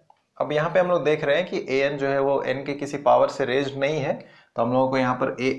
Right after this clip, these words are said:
n plus one भी चाहिए होगा। तो a n plus one will give two n plus one factorial by n plus one factorial का whole square।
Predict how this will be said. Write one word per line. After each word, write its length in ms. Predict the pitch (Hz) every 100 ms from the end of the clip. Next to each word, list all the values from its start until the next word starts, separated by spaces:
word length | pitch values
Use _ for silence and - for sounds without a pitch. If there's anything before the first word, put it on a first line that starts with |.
| 135
n 80 | 135
plus 240 | 135 135 127
one 180 | 131
भी 100 | 143
चाहिए 340 | 151 131 117 120
होगा। 300 | 113 117 190 - - _ _ _
तो 60 | 135 -
a 20 | 131 131
n 60 | 160 160
plus 200 | 151 151
one 200 | 127 131 135
will 120 | 127 113
give 180 | 127 165 - - - _ _ _ _ _ _
two 200 | 127 131 175 175 - _ _ _ _ _ _ _ - 117
n 100 | 120 117
plus 200 | 117 117 -
one 160 | 110 113 -
factorial 680 | 110 - 117 107 113 139 170 - _ _ _ _ _
by 260 | 104 104 107 151 165 - _ _ _ _ _ _ _ -
n 240 | 117 120 117
plus 400 | 131 131 131 - 120 110
one 180 | 120 135 135
factorial 680 | 139 135 - 135 131 143 147 147
का 100 | 160 175 175
whole 200 | 110 98 92
square। 320 | - - 87